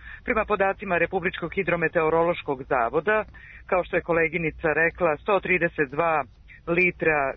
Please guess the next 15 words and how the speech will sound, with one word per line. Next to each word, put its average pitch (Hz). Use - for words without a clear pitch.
kiše 175
za 147
dvanaest 143
sati 151
po 147
kvadratnom 147
metru 156
palo 139
je 139
i 160
ovde 139
u 139
Boru, 123
i, 185
e, -